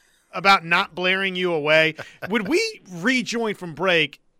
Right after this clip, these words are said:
Speaker 1: or go to break?
Speaker 2: Right.
Speaker 1: It's naturally going to get that way a little bit with the bumper music. So,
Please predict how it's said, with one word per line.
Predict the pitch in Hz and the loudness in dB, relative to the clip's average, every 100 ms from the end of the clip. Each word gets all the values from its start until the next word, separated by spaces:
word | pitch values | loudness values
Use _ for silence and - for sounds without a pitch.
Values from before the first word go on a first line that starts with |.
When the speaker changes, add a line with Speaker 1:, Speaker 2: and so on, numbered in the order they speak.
| - | -6
Speaker 1:
or | 190 | -6
go | 170 190 180 | -2 -2 -2
to | - 214 233 | -4 -4 -4
break? | 160 160 147 135 - | -2 2 2 2 -4
Speaker 2:
Right. | 113 113 - | -8 -8 -4
Speaker 1:
It's | 196 165 | -4 -4
naturally | 180 214 220 - 214 190 | -2 0 0 -2 -6 -4
going | 165 147 175 170 | -4 -4 -6 -6
to | - 151 131 - _ _ | -10 -16 -16 -20 _ _
get | 131 196 - | -4 -2 4
that | 170 151 | 2 4
way | 160 156 | 2 2
a | |
little | 151 151 143 | 2 -2 -4
bit | 143 151 147 | -2 -2 -2
with | 147 147 135 _ _ _ _ | -2 -4 -4 _ _ _ _
the | 131 151 | -8 -8
bumper | 120 160 160 143 | -2 -4 -4 -8
music. | 127 127 120 117 - | -10 -12 -10 -12 -12
So, | - 135 123 | -10 -8 -8